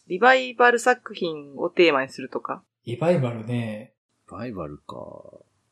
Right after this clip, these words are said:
Speaker 1: それか、めちゃくちゃ今、今更というか、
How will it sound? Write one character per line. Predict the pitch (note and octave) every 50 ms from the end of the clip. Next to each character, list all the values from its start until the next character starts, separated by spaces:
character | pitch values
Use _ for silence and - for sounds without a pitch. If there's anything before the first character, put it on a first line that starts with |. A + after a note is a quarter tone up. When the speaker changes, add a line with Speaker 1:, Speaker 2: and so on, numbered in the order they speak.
| _ _
Speaker 1:
そ | - - -
れ | G3 G#3+
か、 | G#3 - - F3 E3 D#3
め | D#3+ E3
ち | - -
ゃ | G#3+ G#3
く | - -
ち | - A#3+
ゃ | A#3
今、 | A3+ A3 A3 A3+ G#3+ - - _
今 | - F#3+ G3+ G3+
更 | G3 - A3 G#3 G#3+
と | G#3 - E3
い | D3+
う | C#3+
か、 | - - D#3 D#3 D3 C#3 C3 C3